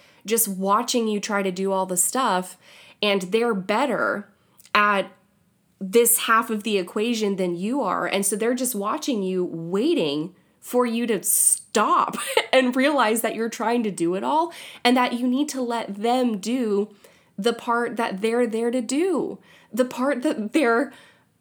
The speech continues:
good at, right? So you really have to think about your relationship with the universe as a partnership. And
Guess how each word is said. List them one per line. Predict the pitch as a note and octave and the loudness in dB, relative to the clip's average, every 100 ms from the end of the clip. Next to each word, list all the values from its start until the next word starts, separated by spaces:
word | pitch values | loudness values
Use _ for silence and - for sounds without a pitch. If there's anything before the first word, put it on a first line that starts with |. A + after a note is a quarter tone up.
| F#3+ | -14
good | - E4+ F#4+ | -2 -2 -2
at, | - - - - _ _ | -4 -4 -6 -12 _ _
right? | G3+ A#3 D4+ - | -4 0 0 2
So | D4 | 2
you | C#4+ | 2
really | C#4+ F4+ | 2 0
have | F#4 - | -2 -6
to | B3+ | -4
think | C#4+ D4+ | -2 -2
about | C#4+ A3 G3+ G3+ - _ _ _ _ - | -2 -2 -2 -2 -6 _ _ _ _ -12
your | A3+ B3 | 0 0
relationship | B3+ A3 G3 C4 C#4+ A3+ G#3+ - F#3 F3+ - | 2 0 0 -2 -2 -2 -2 -2 -2 -4 -10
with | F#3+ G#3+ G#3+ - - - | -4 -4 -4 -8 -16 -8
the | G3 | -6
universe | F3+ G3+ D4 D4 - A2 G#3 - - - - - _ - | -4 -2 -2 -2 -4 -4 -4 -2 -2 -4 -18 -20 _ -4
as | G#3+ A#3+ - | 0 0 -2
a | G#3+ F#3+ | -4 -6
partnership. | - - B3 G#3+ F3 E3 - - - - - _ _ _ - - _ | -10 -6 -6 -4 -6 -6 -8 -8 -12 -16 -20 _ _ _ -20 -20 _
And | A3 A3 G#3+ | 0 2 2